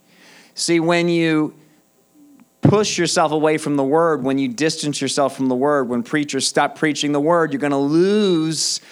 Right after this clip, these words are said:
the Jesus that's the D N A of the church itself. And that's why we have powerless churches today.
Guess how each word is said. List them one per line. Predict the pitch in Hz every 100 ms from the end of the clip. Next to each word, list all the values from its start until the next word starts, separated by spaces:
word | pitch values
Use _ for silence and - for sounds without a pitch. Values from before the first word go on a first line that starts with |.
| - -
the | -
Jesus | 165 123 151 214 233 165 160 165 165 - - - - - -
that's | 131 175 165 -
the | 175 180
D | 151 160 208
N | 220 202
A | 208 254 247 185 196 180 - -
of | 165 208 180
the | 214
church | 196 214 208 202
itself. | 214 - - 240 196 120 - -
And | 143
that's | 165 156
why | 175 165
we | 160
have | 160 156
powerless | - - 190 190 160 147 139 131 - - - - _
churches | - 165 147 139 123 110
today. | - 123 110 87 82